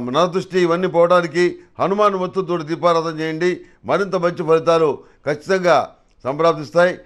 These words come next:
ప్రతిరోజు ఇంట్లో దైవికం అనేటువంటి పొడితోటి ధూపం వేయండి. మంచి ప్రశాంతమైనటువంటి వాతావరణం ఏర్పడుతుంది.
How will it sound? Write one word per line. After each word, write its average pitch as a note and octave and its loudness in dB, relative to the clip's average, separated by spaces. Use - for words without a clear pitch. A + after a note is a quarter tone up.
ప్రతిరోజు G3+ 0
ఇంట్లో F3+ 0
దైవికం F#3+ 0
అనేటువంటి F#3 -2
పొడితోటి E3+ 0
ధూపం F3+ -2
వేయండి. F3 2
మంచి D#3+ 0
ప్రశాంతమైనటువంటి E3+ -2
వాతావరణం D#3+ 2
ఏర్పడుతుంది. D#3 -4